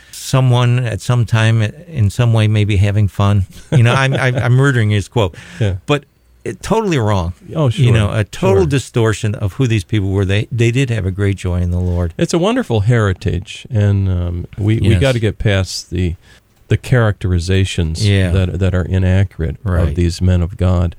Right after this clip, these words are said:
Speaker 2: But here's a people that trust the Lord, that love him,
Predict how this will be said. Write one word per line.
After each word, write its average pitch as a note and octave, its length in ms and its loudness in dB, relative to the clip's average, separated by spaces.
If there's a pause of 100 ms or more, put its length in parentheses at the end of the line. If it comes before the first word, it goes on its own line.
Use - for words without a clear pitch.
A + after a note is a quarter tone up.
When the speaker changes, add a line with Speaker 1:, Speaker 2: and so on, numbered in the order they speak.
(300)
Speaker 2:
But A2 180 -2
here's B2 320 0
a A#2 60 0
people A#2+ 440 -2
that F#2+ 260 2 (280)
trust - 440 -2
the G2+ 80 0
Lord, F#2+ 540 0 (280)
that F2+ 340 -4
love G2+ 420 0
him, F#2+ 420 2